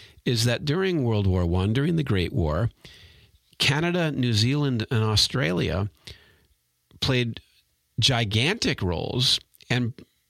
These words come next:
gave some of the sturdiest and most courageous soldiers in the war. And each of those countries, Canada, New Zealand, and Australia, really found their identity as nations during that war.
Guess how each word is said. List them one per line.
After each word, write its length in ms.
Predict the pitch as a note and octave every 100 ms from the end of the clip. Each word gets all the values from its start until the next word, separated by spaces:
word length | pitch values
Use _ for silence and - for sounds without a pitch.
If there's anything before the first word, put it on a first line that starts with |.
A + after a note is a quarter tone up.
| -
gave 240 | A2+ B2+ C3
some 240 | - C#3+
of 140 | C#3 B2
the 100 | A#2+
sturdiest 840 | - - D#3+ E3+ E3+ D#3 D3+ -
and 160 | A#2+ A#2
most 420 | B2 A#2 - -
courageous 540 | - A2+ B2 B2 A#2+
soldiers 720 | - - E3+ G#3+ - - - - _ - _ -
in 200 | A2+ G#2+
the 100 | G2+
war. 360 | F#2+ - - - _ _ _ _ _ _ _ _ _ _ _ _ _ _ _ _ _ _ _ _ -
And 220 | B2+ A#2+
each 280 | E3+ - -
of 120 | C3
those 220 | B2 A2
countries, 440 | - F3+ - F#2+ E2
Canada, 380 | A#2 A2+ A2
New 160 | G#2+ G#2+
Zealand, 380 | G#2 G#2+ G#2 G2
and 100 | G2
Australia, 540 | F#2 - D#3+ E3 A#2
really 240 | A2+ E3 D3+
found 340 | - B2 A#2
their 140 | G#2+
identity 800 | G2 G2 G#2+ D3 D#3 C3 - A2 -
as 220 | G#2 G2
nations 840 | G#2 C#3 E3+ G2 - - - - _ _ - - _ _ _ -
during 360 | G#2+ A2 G#2+ G2
that 200 | F#2 -
war. 400 | C3+ A2+ -